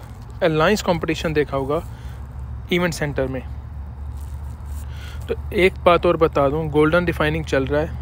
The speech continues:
Quest में ये भी activity आएंगी जिनकी वजह से आपको ये, अ, rewards मिलेंगे ही, साथ में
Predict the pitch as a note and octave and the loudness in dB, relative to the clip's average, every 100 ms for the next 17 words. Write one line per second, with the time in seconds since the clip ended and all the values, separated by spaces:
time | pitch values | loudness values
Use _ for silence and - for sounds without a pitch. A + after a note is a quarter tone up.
0 | - - - - - - - - - - | -8 -10 -10 -10 -10 -10 -10 -10 -8 -10
1 | - - F#3 F3+ - G3 F#3 E3+ D3+ D#3+ | -10 4 4 4 2 0 0 2 2 2
2 | G3 E3+ F3+ F3 E3+ D#3+ D3+ D#3 F3+ F3+ | 2 2 2 0 0 0 0 0 -2 -4
3 | - - - - D#3+ D#3 - E3 D#3+ D3+ | -8 -10 -12 -4 -2 0 0 4 4 4
4 | D#3 C#3+ - D#3+ D#3+ - - - - D#3 | 2 0 0 -2 -2 -8 -14 -16 -8 2
5 | D#3 E3 E3+ - - - - A3 E3 D#3 | 4 4 2 -6 -12 -14 -10 0 4 4
6 | D3+ D#3 - D3+ D#3+ F3 E3+ G3+ - - | 4 2 2 2 2 2 2 0 -4 -14
7 | - - - - D#3+ D#3 - F3 | -16 -16 -10 2 4 4 2 -2